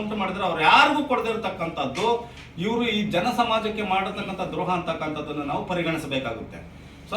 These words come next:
ಆದ್ರಿಂದ ಒಂದು ಭಾರತ ರತ್ನ ಪ್ರಶಸ್ತಿ ಪುರ-, ಆಮೇಲೆ ಇದು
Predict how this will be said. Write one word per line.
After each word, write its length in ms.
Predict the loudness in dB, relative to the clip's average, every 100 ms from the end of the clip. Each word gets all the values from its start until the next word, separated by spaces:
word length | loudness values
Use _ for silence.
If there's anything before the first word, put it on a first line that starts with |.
| 4
ಆದ್ರಿಂದ 340 | 6 4 4 4 4 0 -6 -14 -16 -6
ಒಂದು 200 | -2 0
ಭಾರತ 360 | 8 8 8 6
ರತ್ನ 240 | 0 2 2 2
ಪ್ರಶಸ್ತಿ 460 | 0 0 0 0
ಪುರ-, 400 | -2 0 0 0 0
ಆಮೇಲೆ 260 | 4 6 6 6
ಇದು 140 | 0